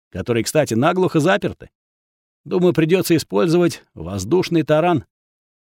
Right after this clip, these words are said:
Но если ты это сделаешь, тут так грохнет, что сюда все сбегутся", — с сомнением сказал Уильям.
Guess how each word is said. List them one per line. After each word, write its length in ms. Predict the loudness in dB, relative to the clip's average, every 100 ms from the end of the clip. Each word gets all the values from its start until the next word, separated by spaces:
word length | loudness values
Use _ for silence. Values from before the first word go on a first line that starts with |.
| 0
Но 180 | 2 4
если 300 | 2 2 2
ты 140 | 2
это 160 | 2 2
сделаешь, 520 | 2 2 2 0 -4 _
тут 200 | -6 0
так 220 | 0 2
грохнет, 540 | 2 2 2 2 0 -2
что 180 | -8
сюда 240 | -4 0 0
все 180 | 2 2
сбегутся", — 580 | 2 0 -2 -4 -8 -12 _ _ _
с 100 | -8
сомнением 500 | -4 -2 0 0 -2
сказал 340 | -2 -2 0 0
Уильям. 400 | 0 0 -2